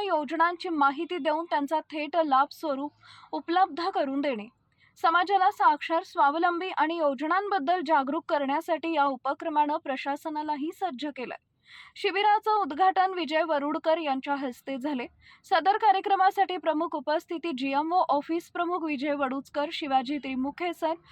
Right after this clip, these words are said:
दुर्गेश अण्णा पवार, प्रशांत तम्मा जैनावर. कार्यक्रमाचं नियोजन ऋतुराज मोरे,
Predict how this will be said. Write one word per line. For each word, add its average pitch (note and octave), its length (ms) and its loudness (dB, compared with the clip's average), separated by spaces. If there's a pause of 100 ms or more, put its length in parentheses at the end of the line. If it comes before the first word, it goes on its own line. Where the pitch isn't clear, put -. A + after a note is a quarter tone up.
(240)
दुर्गेश F4 460 0
अण्णा F#4 240 2
पवार, D#4+ 380 4
प्रशांत D#4+ 520 -2 (100)
तम्मा C#4+ 380 2
जैनावर. B3 440 0 (600)
कार्यक्रमाचं F#4 680 2
नियोजन C#4 440 -2 (380)
ऋतुराज F#4+ 500 4
मोरे, D#4 520 0